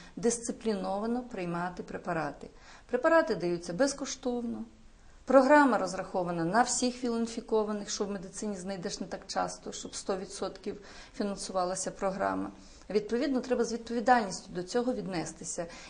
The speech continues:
і дисципліновано вживати препарати. От недисципліноване вживання препаратів нас приводить до поганих наслідків. Перериває приймати терапію, аналізи погіршуються, виробляється в людини вірус,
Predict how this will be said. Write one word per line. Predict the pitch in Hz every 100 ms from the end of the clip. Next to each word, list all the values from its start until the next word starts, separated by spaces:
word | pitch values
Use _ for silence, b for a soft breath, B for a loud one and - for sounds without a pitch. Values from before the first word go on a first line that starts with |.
| B
і | 285
дисципліновано | 247 269 - 254 226 208 190 180 170
вживати | 165 175 196 208
препарати. | - 190 180 - - - - - B B
От | 220 220
недисципліноване | 202 202 - - 208 196 180 175
вживання | 165 175 175 175
препаратів | 175 208 262 349 440 359 320 B B
нас | 240 302
приводить | - 302 240 202 190 175 -
до | 175 262
поганих | 269 254 208 202 165 -
наслідків. | 170 160 156 - 160 - - - - - b b b
Перериває | - 247 226 202 170 170 185
приймати | - 208 208 214 247
терапію, | 254 254 254 262 254 277 - - - b b b b - - - -
аналізи | 226 220 180 170
погіршуються, | 170 233 175 165 - 196 208 208 - 262 277 - - b b b b b - - - - -
виробляється | 196 226 254 240 269 226 208 208
в |
людини | 190 196 226 208 202
вірус, | 180 233 220 160 143 -